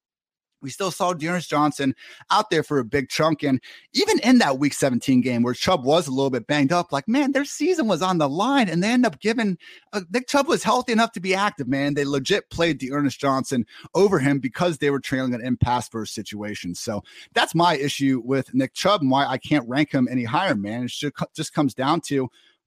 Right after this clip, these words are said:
we're not catching passes. And even if Kareem Hunt gets hurt, now we have D'Ernest Johnson there to pretty much take over a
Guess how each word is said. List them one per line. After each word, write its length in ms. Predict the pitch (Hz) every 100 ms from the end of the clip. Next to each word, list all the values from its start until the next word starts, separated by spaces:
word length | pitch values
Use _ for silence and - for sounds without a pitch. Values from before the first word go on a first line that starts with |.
| _ -
we're 100 | 135
not 200 | 208 -
catching 220 | 165 131
passes. 480 | 113 113 - 147 - _ -
And 140 | 170
even 200 | 254 285 190
if 140 | 226
Kareem 260 | - 170 160
Hunt 200 | 170 156
gets 180 | 147
hurt, 280 | - 247 - -
now 180 | 233 294
we 100 | 247
have 160 | 240
D'Ernest 320 | 190 233 220
Johnson 320 | - 233 247 165
there 140 | 170
to 40 |
pretty 240 | 156 208 185
much 320 | 185 185 -
take 260 | - 208 -
over 440 | 190 165 165 170
a 220 | 139 151